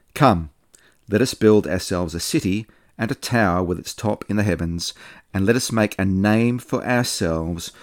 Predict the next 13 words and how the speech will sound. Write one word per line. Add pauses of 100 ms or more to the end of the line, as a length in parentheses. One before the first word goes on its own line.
(220)
otherwise
we
shall
be
scattered
abroad (1300)
upon
the
face
of
the
whole
earth.'"